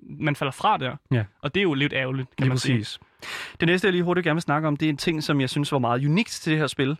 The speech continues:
Speaker 1: Mm.
Speaker 2: øh, nemlig navigation. Øh, så normalt, når du har et videospil, så har du jo gerne et kompas,
Speaker 1: Mm.
Speaker 2: øh, som er enten i toppen,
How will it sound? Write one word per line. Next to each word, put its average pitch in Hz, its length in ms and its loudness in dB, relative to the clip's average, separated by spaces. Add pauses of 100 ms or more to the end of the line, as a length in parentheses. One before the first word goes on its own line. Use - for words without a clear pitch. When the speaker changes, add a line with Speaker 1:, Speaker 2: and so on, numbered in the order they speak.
Speaker 1:
Mm. 147 200 -4 (120)
Speaker 2:
øh, 127 360 2
nemlig 147 340 2
navigation. 139 720 0 (480)
Øh, 131 300 2 (100)
så 151 240 -2
normalt, 156 460 0
når 147 120 2
du 139 100 -4
har 135 220 0
et 123 140 -4
videospil, 123 420 -4 (100)
så - 180 -2
har 143 160 0
du 143 100 -2
jo 135 80 -2
gerne 123 220 0
et 127 80 -6
kompas, - 580 -4 (120)
Speaker 1:
Mm. 143 180 -4 (120)
Speaker 2:
øh, 120 460 2
som 127 220 -2
er 123 100 0
enten 131 340 0
i - 20 2
toppen, 170 500 -2